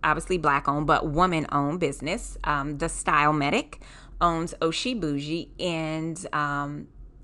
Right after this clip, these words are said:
it's t-shirts with bougie sayings. So she has some that says bougie scents,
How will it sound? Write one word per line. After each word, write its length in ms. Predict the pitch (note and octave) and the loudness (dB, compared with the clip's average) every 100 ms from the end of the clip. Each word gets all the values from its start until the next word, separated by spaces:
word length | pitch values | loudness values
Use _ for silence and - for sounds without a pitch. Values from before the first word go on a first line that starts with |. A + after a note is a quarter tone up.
| - | 2
it's 220 | G#3+ G#3+ | 4 4
t-shirts 640 | - G4 - E3+ D#3+ - D#3+ | 2 2 4 4 2 0 -2
with 400 | E3 F3 - - | 0 0 -2 -6
bougie 420 | F3+ - - G#3+ | 0 0 -2 -4
sayings. 540 | - G3+ C#3+ G2 D3+ | -4 -4 -4 -8 -6
So 80 | - | -4
she 200 | F3+ A#3 | -4 -4
has 220 | A#3 E3+ - | -2 -2 -2
some 260 | D#3+ D3+ | -4 -2
that 100 | D3+ | -4
says 300 | - C#3+ D3+ | -6 -8 -8
bougie 480 | C#3+ E3 E3+ E3 E3+ | -2 -2 0 -4 -6
scents, 560 | - D3 D3 F3+ - | -4 -2 -2 -4 -12